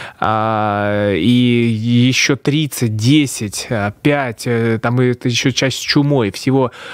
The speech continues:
а, более трё-, трёхсот двадцати ёмкостей. Номенклатура и избыточное количество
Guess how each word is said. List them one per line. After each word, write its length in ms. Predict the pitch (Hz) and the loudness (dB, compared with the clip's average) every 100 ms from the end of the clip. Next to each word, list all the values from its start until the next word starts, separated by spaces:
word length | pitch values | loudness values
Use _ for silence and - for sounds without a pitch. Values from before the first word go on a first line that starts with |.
| - | -6
а, 180 | - 113 | -2 -2
более 420 | 117 147 131 127 | 0 2 2 2
трё-, 440 | 120 139 143 139 127 | 0 0 2 2 2
трёхсот 380 | 139 - 156 | -2 -2 -4
двадцати 440 | 131 143 - 156 170 | 0 -2 -2 0 2
ёмкостей. 960 | 131 139 127 113 107 - - 87 - - - - - - - - | 4 2 2 -2 -6 -8 -8 -10 -10 -18 -20 -20 -20 -20 -20 -4
Номенклатура 640 | 127 135 - 147 - 165 143 | 0 2 2 -2 0 2 2
и 220 | 131 139 | 2 0
избыточное 500 | 127 131 135 - 139 | 2 0 0 0 -2
количество 960 | 127 143 151 139 127 - 123 120 110 | 0 -2 -2 -2 -4 -4 -2 0 0